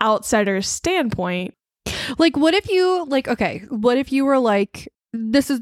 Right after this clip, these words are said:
Speaker 2: like, you have no context to the story, right?
Speaker 1: Yeah.
Speaker 2: You are maybe a new Christian or you're not, not a Christian yet, but you heard the story about Moses, you know, parting the Red Sea, this group of people, the Israelites, who you know nothing about. We
Speaker 1: Yep.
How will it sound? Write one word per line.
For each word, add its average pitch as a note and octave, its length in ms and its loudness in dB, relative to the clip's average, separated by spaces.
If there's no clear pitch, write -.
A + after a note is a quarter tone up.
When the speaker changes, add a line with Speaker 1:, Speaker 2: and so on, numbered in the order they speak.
Speaker 2:
like, A#3+ 200 2
you B3 460 2
have A#3 180 0
no C4+ 160 4
context C#4 580 2
to A#3+ 80 6
the G#3+ 60 2
story, F#3+ 500 -2
right? G3+ 280 0
Speaker 1:
Yeah. A3 300 2
Speaker 2:
You A3+ 180 4
are G#3 420 4
maybe A3+ 360 4
a A3 100 2
new B3 160 4
Christian C4 680 2
or G3+ 200 -4
you're F#3+ 160 0
not, G3+ 220 -2
not G#3+ 320 2
a A3+ 40 -2
Christian B3+ 480 2
yet, A3+ 400 2
but G#3 120 0
you A3+ 100 4
heard A3+ 200 4
the B3 80 2
story A3+ 280 2
about G#3 240 2
Moses, G3+ 380 0
you A#3+ 220 0
know, G3+ 140 2
parting A3 340 0
the A#3+ 80 4
Red A#3+ 200 2
Sea, G#3+ 360 -2
this G#3+ 200 -4
group A#3 240 0
of C4 120 2
people, A3 300 4
the G3+ 260 0
Israelites, F#3+ 520 2
who G#3+ 80 -2
you G#3 160 0
know F#3+ 160 2
nothing F#3+ 440 2
about. G#3 440 -2
We G#3 120 2
Speaker 1:
Yep. G#3 100 6